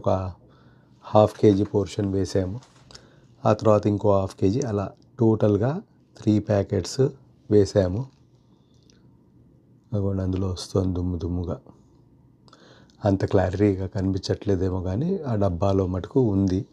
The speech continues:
కొంచెం కొంచెం వస్తుంది. మెయిన్ ఏంటంటే, మనకి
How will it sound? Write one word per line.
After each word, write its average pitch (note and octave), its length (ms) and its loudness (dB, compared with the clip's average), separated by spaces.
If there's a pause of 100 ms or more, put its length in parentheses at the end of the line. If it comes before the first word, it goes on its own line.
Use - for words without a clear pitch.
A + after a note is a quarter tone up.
(920)
కొంచెం G#2 280 2 (100)
కొంచెం G2+ 240 -4
వస్తుంది. G2 420 -2 (140)
మెయిన్ A#2+ 320 2
ఏంటంటే, G#2+ 440 0 (580)
మనకి G2 220 -2